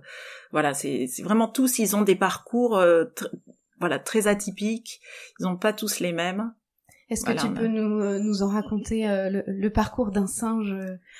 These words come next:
Speaker 2: qui t'a le plus marqué, euh, ou qui a eu peut-être
Speaker 1: Oui.
Speaker 2: une histoire difficile ou
Speaker 1: Alors peut-être ce Patas, parce que c'est vrai que ce,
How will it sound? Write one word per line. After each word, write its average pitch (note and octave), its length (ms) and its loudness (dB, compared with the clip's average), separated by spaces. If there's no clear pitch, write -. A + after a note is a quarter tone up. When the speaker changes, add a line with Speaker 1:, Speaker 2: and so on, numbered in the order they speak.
Speaker 2:
qui G3 100 -4
t'a G3+ 120 0
le G3 100 2
plus G3 300 -6
marqué, G3+ 600 -2
euh, F3 420 -2
ou F#3+ 200 -6
qui A3+ 140 2
a G3+ 60 6
eu G3+ 100 2
peut-être F#3+ 300 -4
Speaker 1:
Oui. F#3 120 2
Speaker 2:
une F#3 200 0
histoire F3+ 280 -2
difficile G3 840 -4
ou F3 320 -12
Speaker 1:
Alors G#3+ 220 4
peut-être C4 260 2
ce - 140 4
Patas, G3 560 2
parce E3+ 220 0
que F#3 80 -2
c'est F3+ 120 -2
vrai A3+ 100 2
que A3+ 60 -10
ce, G#3+ 120 -2